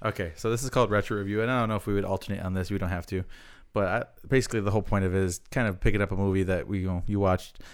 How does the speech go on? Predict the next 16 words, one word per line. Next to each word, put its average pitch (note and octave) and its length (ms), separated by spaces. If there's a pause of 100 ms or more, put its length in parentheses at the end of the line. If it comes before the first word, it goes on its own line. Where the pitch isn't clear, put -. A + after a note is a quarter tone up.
(120)
maybe G#2 160
as F#2+ 120
a G2 60
kid F2+ 320
growing F2 300
up, F2 220
and F2+ 80
you're F2 120
kinda F#2 260
like E2+ 200 (220)
with A2 160
adult G#2 380
eyes F2+ 440 (380)
looking G2+ 380
at F2 120
it, F2 220